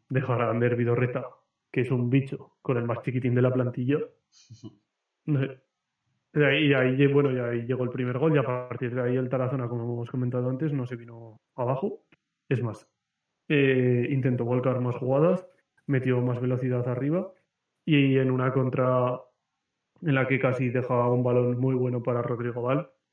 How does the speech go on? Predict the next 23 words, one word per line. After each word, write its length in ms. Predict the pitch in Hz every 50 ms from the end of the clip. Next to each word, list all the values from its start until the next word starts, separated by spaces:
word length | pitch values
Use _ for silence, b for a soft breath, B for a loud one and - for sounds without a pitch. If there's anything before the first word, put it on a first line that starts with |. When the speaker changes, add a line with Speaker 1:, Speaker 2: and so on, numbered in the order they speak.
| _ _ _ _ _ _
Speaker 1:
al 120 | 143 131 127
espacio, 480 | 123 127 - 147 139 127 160 165 165 160
Rodrigo 400 | 160 135 127 120 123 123 117 120
Val 140 | 120 120 117
regatea 340 | 123 120 120 117 120 127 123
al 100 | 120 120
portero 420 | 127 123 123 - 143 151 160 160 151
y 540 | 135 127 127 123 120 120 117 117 113 113 110 -
Speaker 2:
Sí, 240 | - - 101 95 - _ _
muy 140 | 110 107 101
buen 160 | 98 90 90
gol 120 | 90 87 85
Speaker 1:
y 20 |
Speaker 2:
también. 240 | - 87 147 139 123
Speaker 1:
anotó 240 | 120 120 117 - 123
el 80 | 117 -
segundo. 580 | 131 123 120 123 123 127 131 139 135 - - - _ _ _ _ _ _ _ _ _
Sí, 140 | _ - 147
un 320 | 143 185 151 151 135 123
gran 220 | 117 123 117 113 110
gol, 140 | 110 117 120
la 80 | 117 113
verdad. 360 | 110 - 123 120 117 - -